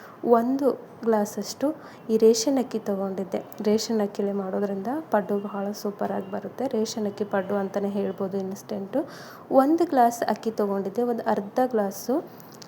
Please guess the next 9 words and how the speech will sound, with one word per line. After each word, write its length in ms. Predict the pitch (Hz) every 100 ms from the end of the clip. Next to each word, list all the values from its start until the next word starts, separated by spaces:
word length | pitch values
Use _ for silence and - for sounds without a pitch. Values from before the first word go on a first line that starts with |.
| -
ಅರ್ಧ 220 | 233 220 254 - -
ಗ್ಲಾಸ್ 300 | 226 202 202
ಆಗುವಷ್ಟು 520 | 196 190 196 196 -
ಅಥವಾ 240 | 233 226 254
ಅದಕ್ಕಿಂತ 360 | 220 214 214
ಕಡಿಮೆ 360 | 220 226 220 226
ಆಗುವಷ್ಟು 580 | 202 190 190 185 - - -
ಅವಲಕ್ಕಿ 320 | 202 196 202
ತೊಗೊಂಡಿದ್ದೀನಿ. 640 | 202 185 185 180 202 285